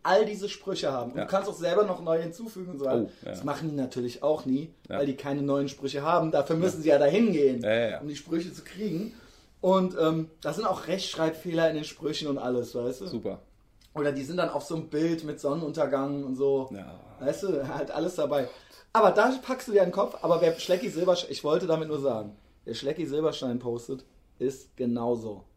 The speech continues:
Speaker 1: Du bist genauso. Hast du das verstanden?
Speaker 2: Punkt.
Speaker 1: Und Postilon oder wie das heißt, ist genau dasselbe. Nur, dass ihr euch zynisch vorkommt. Seid ihr aber nicht. Ich bin zynisch. Hehehe. <laughs>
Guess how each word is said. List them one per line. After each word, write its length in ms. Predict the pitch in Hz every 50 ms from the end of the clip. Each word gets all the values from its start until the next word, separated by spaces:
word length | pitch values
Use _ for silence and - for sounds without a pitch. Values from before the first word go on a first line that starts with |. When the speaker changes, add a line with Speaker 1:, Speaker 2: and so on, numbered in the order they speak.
| _ _ _ -
Speaker 1:
Du 80 | - 120
bist 420 | 113 139 151 - - - - _
genauso. 720 | - 131 131 135 127 127 135 139 131 113 110 101 98 95 98 _ _ _ _ _ _ _ _ _ _ _ _ _ _ _ _ _ _ _ _ _ _ _ - - - -
Hast 240 | - 98 - -
du 20 | 113
das 160 | 113 107 -
verstanden? 680 | - 117 113 - - 131 120 123 135 156 185 202 190 - - _ _ _ _ _ _ _ _ _ _ -
Speaker 2:
Punkt. 160 | - 101 127
Speaker 1:
Und 160 | 120 123 -
Postilon 720 | - 131 160 160 - - 156 143 127 127 135 147 160 156
oder 160 | 151 139 139 127
wie 80 | 127
das 160 | 131 127 -
heißt, 480 | 107 113 131 135 139 139 - - - - - - _ - - - - -
ist 160 | 117 113 -
genau 260 | - 123 120 123 123
dasselbe. 540 | 123 117 - 120 113 113 113 110 104 98 95 - _ _ _ _ _ _ _ _ _ -
Nur, 120 | 139 139
dass 160 | 139 131 -
ihr 100 | 139 131
euch 280 | 127 127 123 - - -
zynisch 340 | - 208 202 160 127 - -
vorkommt. 480 | - 113 113 - 123 113 107 104 - - - - _ _ _ _ _ _ _ _ _ _ -
Seid 140 | 165 160 139
ihr 80 | 123 110
aber 100 | 107 110
nicht. 320 | 104 104 - - - _ _ _ _ -
Ich 220 | 196 196 - -
bin 120 | 127 117
zynisch. 600 | 113 - - 117 113 107 104 104 - - - - _ _ _ - - -
Hehehe. 600 | - 135 113 107 120 120 113 98 120 120 110 - - _ - - _ - _ _ - - - - -
<laughs> 640 | 180 190 - 185 - - - 208 - - 170 -